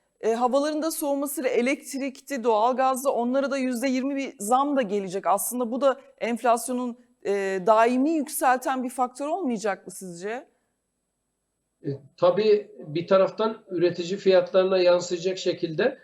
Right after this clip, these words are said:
Speaker 2: hem
Speaker 1: Hı
Speaker 2: elektrik
Speaker 1: hı.
Speaker 2: üretimindeki doğalgaza hem de sanayi doğalgazına yüzde yirmilik zam zaten geldi bu ay içerisinde biliyorsunuz.
Speaker 1: Hı hı.
Speaker 2: Onlar tabii ki yansıyor İlke Hanım, hepsi yansıyacak. Ancak, e, tabii bu düşüş senaryosu içerisinde zaten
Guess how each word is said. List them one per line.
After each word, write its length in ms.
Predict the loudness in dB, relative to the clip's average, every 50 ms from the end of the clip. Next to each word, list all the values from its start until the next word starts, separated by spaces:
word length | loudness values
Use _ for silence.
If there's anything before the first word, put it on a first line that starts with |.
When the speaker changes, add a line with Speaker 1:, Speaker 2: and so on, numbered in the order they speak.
| _ _ _ _ _
Speaker 2:
hem 180 | 2 4 4 4
Speaker 1:
Hı 80 | 4 2
Speaker 2:
elektrik 460 | 0 2 2 2 2 2 -2 -2 -2
Speaker 1:
hı. 40 | 0
Speaker 2:
üretimindeki 880 | 0 0 0 2 2 0 2 2 0 0 0 -2 -2 -2 -4 -4 -4 -2 2
doğalgaza 560 | 4 6 6 6 4 4 2 2 2 2 4
hem 180 | 4 4 2 2
de 60 | 2
sanayi 480 | 2 2 2 2 4 4 4 4 4
doğalgazına 520 | 6 6 6 6 4 4 2 0 2 0 0
yüzde 340 | 2 2 0 0 0 0 0
yirmilik 380 | 0 0 0 0 -2 -2 -2
zam 280 | 2 4 4 4 4 4
zaten 400 | 2 2 2 2 2 0 2 2
geldi 320 | 4 4 4 4 2 2
bu 100 | 4 6
ay 120 | 4 4 2
içerisinde 500 | -2 -4 -4 -4 -4 -4 -4 -4 -4 -4
biliyorsunuz. 580 | -4 -4 -4 -6 -6 -6 -8 -10 -10 -8 -8
Speaker 1:
Hı 40 | -8
hı. 160 | -6 -6 -6 -6 -2
Speaker 2:
Onlar 380 | 0 0 4 4 4 4 4 2
tabii 320 | 0 -2 0 0 -2 -6
ki 160 | -6 -10 -12
yansıyor 440 | -8 -4 -4 -4 -4 -4 -4 -2 -2
İlke 300 | 0 -2 -2 -4 -4 -2
Hanım, 180 | -2 -2 0 2
hepsi 340 | 2 2 2 2 0 2 4
yansıyacak. 680 | 4 4 4 2 -2 -4 -4 0 2 0 0 0 -2 -16 -20 _ _ _ _ _ -2
Ancak, 480 | 0 0 0 2 0 -2 -2 -2 -6 _ _ _ _
e, 280 | -2 0 2 2 2 2
tabii 520 | 2 2 4 6 6 4 4 2 -2 -10 -16
bu 560 | -18 -16 -8 -2 -2 -2 -2 -2 -6 -10 -18 _ _ -10 -6
düşüş 380 | -4 -4 -2 -2 -4 -2 0
senaryosu 600 | 2 4 6 6 6 6 6 4 0 0 -2 -6
içerisinde 640 | -10 -6 -2 0 0 0 0 -2 -4 -4 -2 -2 -2
zaten 540 | 2 2 4 4 4 4 6 4 4 4